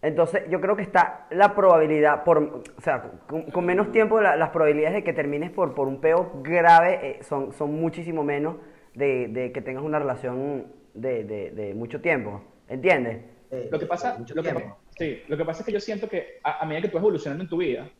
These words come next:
Speaker 3: hay personas que van entrando y van saliendo, independientemente que tengas algo o no. Eh, hay personas que van bien en ciertos aspectos de tu vida evolutivo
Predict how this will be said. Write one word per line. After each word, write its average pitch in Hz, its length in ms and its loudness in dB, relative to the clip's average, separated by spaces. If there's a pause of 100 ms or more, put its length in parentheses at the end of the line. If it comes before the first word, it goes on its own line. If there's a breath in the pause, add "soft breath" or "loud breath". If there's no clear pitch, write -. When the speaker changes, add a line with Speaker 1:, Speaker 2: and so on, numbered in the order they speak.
(200)
Speaker 3:
hay 127 160 -2
personas 175 300 -6
que 165 80 -2
van 143 100 -2
entrando 165 320 -4
y 170 40 2
van 151 140 -2
saliendo, 156 460 -4
independientemente 151 560 -6
que 147 80 -6
tengas 131 300 -4
algo 160 460 -4
o 131 80 -10
no. 147 340 -6 (1120)
Eh, 135 220 0
hay 143 120 0
personas 185 320 -4
que 165 140 0
van 139 220 0
bien 175 320 -2 (180)
en 139 320 -6
ciertos 139 420 -2
aspectos 139 340 -4
de 165 60 -12
tu 123 120 -4
vida 131 180 -2
evolutivo 127 560 -4